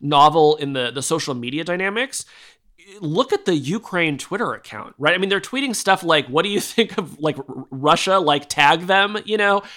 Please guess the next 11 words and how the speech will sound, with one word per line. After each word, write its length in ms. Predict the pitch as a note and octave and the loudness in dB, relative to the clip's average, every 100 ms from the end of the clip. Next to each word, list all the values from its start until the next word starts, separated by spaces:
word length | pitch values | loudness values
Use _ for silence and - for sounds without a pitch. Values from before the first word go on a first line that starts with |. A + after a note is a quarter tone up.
| - | -2
They're 120 | E3 | -2
posting 500 | E3 E3+ F3+ - C#3 | 0 -2 -2 -4 -6
memes, 600 | C3 G3 G3+ G3 G3 F3+ - - - D#3 | -6 -4 -4 -6 -8 -10 -12 -20 -2 2
um, 320 | D3 C#3 B2+ - - | 4 2 -4 -16 2
and 200 | G#3 G3+ | 2 4
they're 140 | G3 | 0
calling 480 | F3+ - A3 A#3+ A3+ | -2 0 2 4 4
on 140 | G3 E3+ | 2 2
platforms 580 | F#3 F3 - E3+ C#3+ | 0 0 0 -2 -2
directly 680 | C3 D3 C3+ A#3+ D4 D3 C#3 | -2 -2 2 2 2 -6 -6
saying, 460 | C#3 D#3+ D3 C#3 | -2 2 2 0